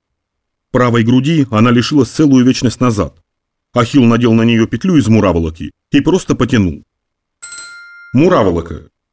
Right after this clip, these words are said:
Термин из романа «Ложная слепота» Питера Уотса. Грудь дохлой рыбиной шлепнулась на эшеровский кафель. Она помнила, как надеялась тогда,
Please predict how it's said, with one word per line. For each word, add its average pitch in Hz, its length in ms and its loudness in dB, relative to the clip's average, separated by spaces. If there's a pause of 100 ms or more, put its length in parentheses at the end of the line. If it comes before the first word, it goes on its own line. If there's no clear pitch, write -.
(140)
Термин 170 380 0
из 123 180 -2
романа 131 340 2
«Ложная 135 360 2
слепота» 139 520 -2 (100)
Питера 110 280 0
Уотса. 101 540 -2 (1400)
Грудь 131 480 2
дохлой 113 460 0
рыбиной 113 340 2
шлепнулась 127 580 -2
на 101 180 0
эшеровский 117 460 -2
кафель. 85 420 -6 (760)
Она 120 260 0
помнила, 120 420 0
как - 160 -6
надеялась 123 460 2
тогда, 85 400 -4